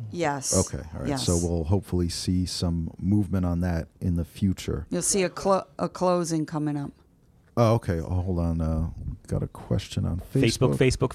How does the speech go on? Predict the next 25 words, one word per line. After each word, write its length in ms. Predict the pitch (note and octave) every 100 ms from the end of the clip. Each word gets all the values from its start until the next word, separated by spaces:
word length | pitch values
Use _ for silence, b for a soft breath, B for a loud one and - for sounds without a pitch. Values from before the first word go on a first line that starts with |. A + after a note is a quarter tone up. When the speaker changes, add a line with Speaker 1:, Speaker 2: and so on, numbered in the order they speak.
| C#3 C3 B2
Speaker 3:
Facebook. 80 | A2
The 100 | A2
public 320 | - C3 B2 -
takes 200 | B2+ -
priority 640 | C3 B2 B2 B2 B2 A#2
over, 560 | A#2+ A2+ A2+ A2 A2 G#2+
uh, 300 | G#2+ G#2+ A2 -
Ethan 260 | C#3 C3 B2
and 80 | A2
I 100 | A2
babbling. 480 | A2+ A#2 G#2+ G2 - B B
This 260 | B2 D#3+ F3+
is 160 | D#3+
from, 600 | - - C#3 C3 B2+ B2
uh, 380 | B2 A#2 A2 A2 A2
I'm 120 | A#2
gonna 140 | B2 B2
mispronounce 640 | C#3+ - C3+ B2+ B2+ -
his 180 | B2 A2+
name, 240 | A#2 A#2
and 80 | G#2
I 80 | G2+
apologize 760 | F#2+ - A2 A#2+ A#2 A2+ A2+ G#2
in 120 | B2
advance. 580 | G#2 G2+ G2+ G2 F#2+